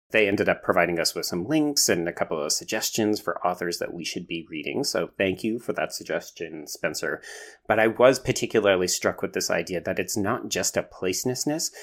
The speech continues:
but a recognition that certain places are more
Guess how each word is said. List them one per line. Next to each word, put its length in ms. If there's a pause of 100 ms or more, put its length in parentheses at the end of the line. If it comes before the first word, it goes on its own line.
(180)
but 140
a 60
recognition 680
that 180
certain 420
places 540
are 120
more 520